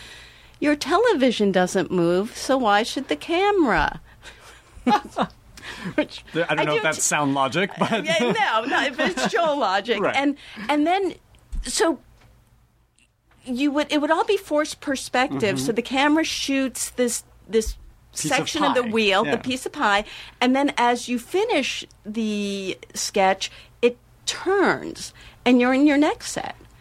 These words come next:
Speaker 1: And he did solve a problem. Like, S N L always had that issue of how do you end a sketch?
Speaker 2: Yeah.
Speaker 1: And this, you just start turning, and, and characters would go like, "I'm not done, come
Speaker 2: <laughs>
Speaker 1: back." And you would just be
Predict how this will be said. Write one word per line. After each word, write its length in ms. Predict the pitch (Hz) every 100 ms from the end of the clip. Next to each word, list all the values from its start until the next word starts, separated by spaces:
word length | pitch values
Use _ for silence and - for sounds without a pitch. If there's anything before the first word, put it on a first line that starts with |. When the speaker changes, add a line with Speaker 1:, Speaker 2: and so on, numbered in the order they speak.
| - - - - - -
Speaker 1:
And 120 | 320
he 160 | 302 349
did 260 | 415 508
solve 380 | - 415 330 339
a 80 | 339
problem. 540 | - 302 403 320 214
Like, 160 | 202 202
S 200 | 262 294
N 100 | 403
L 200 | 311 269
always 240 | 214 220 233
had 180 | 214 196
that 160 | 185
issue 400 | 190 175 - 214
of 100 | 175
how 220 | - 165
do 80 | 175
you 100 | 208
end 140 | 196 196
a 60 |
sketch? 480 | - 403 480 - -
Speaker 2:
Yeah. 220 | 127 185 - _ - - - -
Speaker 1:
And 300 | 254 254 262
this, 340 | 330 494 - 226
you 200 | 240 226
just 240 | 285 277
start 280 | - 285 277 -
turning, 680 | - 220 202 208 233 311 330 - -
and, 300 | - 240 226 - -
and 160 | 277 294
characters 640 | 415 339 403 381 302 220
would 200 | 240 214
go 200 | 233 226
like, 220 | 233 247 - - - - -
"I'm 160 | - 370
not 280 | 403 427 -
done, 500 | 427 427 415 339 262
come 260 | - 466
Speaker 2:
<laughs> 120 | 466 480
Speaker 1:
back." 320 | 427 285 -
And 160 | 277 285
you 120 | 302
would 160 | 302 247
just 320 | 269 - -
be 320 | 254 254 -